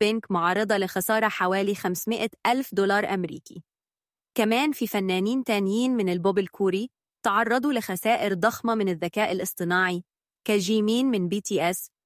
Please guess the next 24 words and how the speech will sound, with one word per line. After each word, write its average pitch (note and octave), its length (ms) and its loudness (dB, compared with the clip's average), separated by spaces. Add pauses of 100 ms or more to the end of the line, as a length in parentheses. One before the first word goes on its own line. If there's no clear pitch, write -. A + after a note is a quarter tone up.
وفرقة A3 500 -2
ستري F3+ 400 0
كيدز. - 520 -8 (540)
ودلوقتي G#3+ 560 2
انتي A#3 240 -2
كبلينك، E3+ 520 -2 (560)
حاول G#3 440 0
قدر G3+ 240 0
المستطاع F#3 680 0
عدم G3+ 260 0
الاستماع F#3+ 640 0
لأي G#3 480 0
أغنية F3 500 -2 (460)
بصوت G3 500 0
عضوات F3+ 520 0
بلاك F3+ 380 -2
بينك F#3 320 -2 (340)
بالذكاء E3+ 480 0
الاصطناعي. E3+ 640 -2 (240)
أما D#4 200 10
بقى F#4+ 360 6
على G#3 220 8
الناحية B3+ 360 6
التانية، A#3 680 6